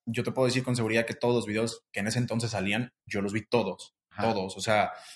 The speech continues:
Speaker 1: unos que duraron una hora y media, dos horas, treinta minutos, cincuenta minutos, trein-, veinticinco, lo que sea,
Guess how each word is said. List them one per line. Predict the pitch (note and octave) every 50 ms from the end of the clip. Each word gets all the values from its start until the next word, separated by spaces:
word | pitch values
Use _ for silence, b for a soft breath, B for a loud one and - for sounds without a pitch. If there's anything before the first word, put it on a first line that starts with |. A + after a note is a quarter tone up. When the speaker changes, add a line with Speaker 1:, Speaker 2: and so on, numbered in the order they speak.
| B _ -
Speaker 1:
unos | A#2 B2 B2
que | - A2+
duraron | A2 A2+ A#2 A2+ A2+
una | A2+ A2 A2
hora | A2 G#2+
y | G#2
media, | G#2+ A2 A2 A2 A2 G#2+
dos | G#2+ G#2+ G#2+ - G#2+
horas, | G#2+ A2 A2 G#2+ G#2+ -
treinta | - A2+ A2+ G#2 G#2+
minutos, | G#2+ G#2 G#2 G2+ - G#2+ -
cincuenta | - G2 G2+ A2 G#2 G#2+
minutos, | G#2+ G2+ G2+ G2 - G2+ G2 - - - _ - -
trein-, | G#2+ G#2+ G#2+ G#2 - _
veinticinco, | G2+ G2 G2 F#2+ - - - A#2 A2+ G#2 - A2 G2+
lo | F#2+ F2+
que | -
sea, | - A2 A2 A2+